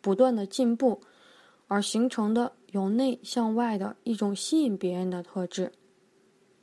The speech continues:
你觉得是这样吗？最后，来一起梳理一下今天的知识吧。晕轮效应是指，你若拥有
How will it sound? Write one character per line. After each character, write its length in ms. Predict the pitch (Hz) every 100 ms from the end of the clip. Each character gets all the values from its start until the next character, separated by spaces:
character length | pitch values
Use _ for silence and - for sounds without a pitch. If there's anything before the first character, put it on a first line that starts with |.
| _ _ _ _ _ _
你 280 | 226 226 220 -
觉 180 | 220
得 260 | 214 311 320 - _ _
是 240 | - 269
这 80 | 262
样 160 | 254 247
吗？ 300 | 240 226 - _ _ _ _ _ _ _ _ _ _ _
最 140 | 233
后， 320 | 208 220 208 - _ _ _ _ _ _ _ _ _
来 180 | - 240
一 60 | 294
起 180 | - 208
梳 280 | - 294
理 100 | 285
一 140 | - 196
下 260 | - 226
今 240 | 220 - 226
天 160 | 240
的 100 | 233
知 220 | 214 277 285
识 140 | 240
吧。 160 | 190 - _ _ _ _ _ _ _ _ _ _ _ _ _ _ _ _ _ _ - _ _ _ _ -
晕 180 | 330
轮 200 | 226 196
效 280 | 196 247 226
应 220 | 208 196 - _ _ _
是 240 | - 285
指， 300 | 247 - - - _ _ _ _ _ _ -
你 320 | 214 190 - - _ _
若 240 | - 277 262
拥 340 | 247 320 320
有 240 | 247 -